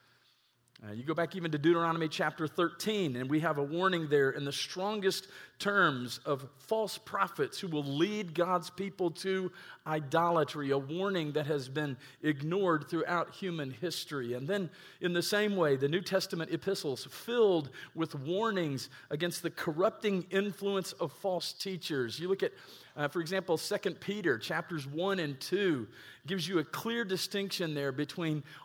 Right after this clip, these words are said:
authentic biblical teachers and false teachers and, and, and what distinguishes the two. So throughout the story of redemption in Scripture, one of the chief battlegrounds of God's people has been in the content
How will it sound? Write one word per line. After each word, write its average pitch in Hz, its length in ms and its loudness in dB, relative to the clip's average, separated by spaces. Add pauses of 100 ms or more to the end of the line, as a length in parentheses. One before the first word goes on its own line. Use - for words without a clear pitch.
(120)
authentic 151 800 -2
biblical 190 460 4
teachers 165 680 -4 (240)
and 147 200 -2 (140)
false - 460 -2
teachers 139 560 -4
and, 131 160 -6 (200)
and, 139 160 -2
and 160 160 -2
what 190 140 -4
distinguishes 156 800 -2
the 135 120 0
two. 131 360 0
So 123 260 -2 (420)
throughout 175 260 0
the 262 80 -6
story 254 340 -4
of 185 80 -2
redemption 190 460 0
in 156 80 -2
Scripture, - 480 0
one 170 160 -4
of 143 80 -4
the 135 80 4
chief 233 400 -6
battlegrounds 139 920 -2
of 113 160 -6
God's 165 440 0
people 143 640 -2 (320)
has 147 160 -2
been 180 240 2
in 165 160 -2
the 147 80 -4
content 151 880 -2